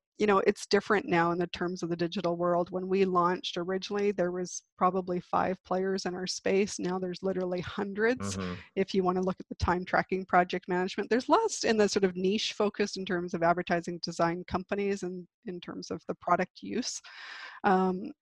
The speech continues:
Speaker 1: but from a digital space, you know, we've, we've really tried everything under the sun, uh,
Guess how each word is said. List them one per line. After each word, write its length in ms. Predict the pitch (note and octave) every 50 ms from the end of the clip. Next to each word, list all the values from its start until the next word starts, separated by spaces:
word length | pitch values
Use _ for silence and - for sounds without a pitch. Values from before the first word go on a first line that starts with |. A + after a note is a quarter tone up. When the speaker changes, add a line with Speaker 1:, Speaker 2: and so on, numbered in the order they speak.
| _ _ _ - - - _ _ _ _ _ _ _ _ - -
Speaker 1:
but 160 | - G3+ F#3
from 160 | - - G#3
a 80 | G3 F#3+
digital 500 | F#3+ - G3 G3 - G3+ F#3+ G3 G3 G3
space, 680 | - - - - - F3+ F3+ F3+ F3+ - - - - - -
you 100 | - F#3+
know, 240 | F3+ F3 F3 F3 - - _ _ _ _ _ _ _ _ _ -
we've, 340 | F#3+ G3+ G3+ G3+ G3 - - - -
we've 240 | F#3 F3+ F#3 -
really 220 | F3 E3+ E3+ F3 F3
tried 240 | - - E3 E3+ F3
everything 340 | F3 F3 F3 - - F3
under 200 | F3 F3+ F#3 F3+
the 100 | E3+ F#3
sun, 500 | F3+ - - F#3 F3+ F3 F3 F3+ F3 F3 - _ _ _ - -
uh, 360 | F3 F3 F3 E3+ F3 -